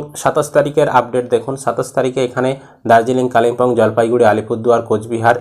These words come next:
এই তিনটি জেলাতে একটু বেশি বৃষ্টি হওয়ার সম্ভাবনা রয়েছে। এখানে একান্ন থেকে পঁচাত্তর পার্সেন্ট বৃষ্টির সম্ভাবনা এবং উত্তর দিনাজপুর, দক্ষিণ দিনাজপুর, মালদহতে ছাব্বিশ থেকে পঞ্চাশ পার্সেন্ট বৃষ্টির সম্ভাবনা। আর নিচে যেগুলো এখানে সাদা হয়ে রয়েছে দেখতে পাচ্ছেন, এই জেলাগুলো নিয়ে কিন্তু সেরকম কোনো বৃষ্টিপাতের সম্ভাবনা থাকছে না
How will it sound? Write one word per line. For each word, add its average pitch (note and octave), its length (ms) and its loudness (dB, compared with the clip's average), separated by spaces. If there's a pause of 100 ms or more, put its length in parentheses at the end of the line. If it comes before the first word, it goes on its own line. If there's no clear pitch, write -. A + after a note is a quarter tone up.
এই B2 160 2
তিনটি A#2 360 -6
জেলাতে G#2+ 360 2 (480)
একটু B2 220 -4
বেশি A2+ 260 0
বৃষ্টি A#2 280 0
হওয়ার A#2 160 4
সম্ভাবনা A2+ 520 2
রয়েছে। A2+ 360 2 (380)
এখানে B2 280 0
একান্ন A#2+ 420 0
থেকে B2 220 -4
পঁচাত্তর A2 420 -4
পার্সেন্ট A2+ 340 -2
বৃষ্টির G#2+ 260 -6
সম্ভাবনা A2+ 540 0 (160)
এবং C3 360 0
উত্তর B2+ 240 0
দিনাজপুর, B2 400 0
দক্ষিণ A2+ 280 -2
দিনাজপুর, A#2 380 -2
মালদহতে G#2+ 600 2 (360)
ছাব্বিশ A#2 400 -4
থেকে C3 200 -2
পঞ্চাশ A#2 380 -4
পার্সেন্ট A2+ 340 -4
বৃষ্টির G2+ 280 -8
সম্ভাবনা। F#2 540 -2 (400)
আর A2+ 100 4
নিচে B2 260 2
যেগুলো C3 280 2
এখানে B2+ 260 0
সাদা A#2+ 320 0
হয়ে A#2+ 160 2
রয়েছে A#2 240 0
দেখতে A2+ 200 -6
পাচ্ছেন, A#2+ 220 0
এই A#2 240 -4
জেলাগুলো A2 380 2
নিয়ে G#2+ 160 -4
কিন্তু G#2 260 -4
সেরকম G#2 380 -4
কোনো A2 220 -2
বৃষ্টিপাতের G#2 500 -4
সম্ভাবনা G2+ 540 -4
থাকছে F#2+ 380 -4
না C3 100 2